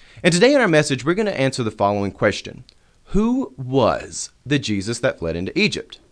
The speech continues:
Now, I'm also gonna give you the answer to that question <laughs> early on, and then we'll flesh it out. The answer is quite simple. He is the Christ, the Messiah, the anointed one of God. And he is fully God and fully man,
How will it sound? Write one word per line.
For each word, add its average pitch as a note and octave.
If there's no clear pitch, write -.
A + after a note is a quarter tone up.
Now, G2+
I'm G#2+
also A2+
gonna G#2+
give G2
you G2+
the -
answer D#3
to B2+
that G#2+
question A#2+
<laughs> C3
early A2+
on, A#2+
and G#2+
then G#2
we'll G2+
flesh A2
it A2
out. C#3
The A2+
answer C3+
is C#3+
quite C3+
simple. D#3+
He A2+
is G#2+
the A#2+
Christ, A#2
the A2+
Messiah, A#2+
the A#2+
anointed E3
one F3+
of C#3
God. C3+
And D#3
he D3+
is F3+
fully F3
God D#3
and D3
fully C#3+
man, D#3+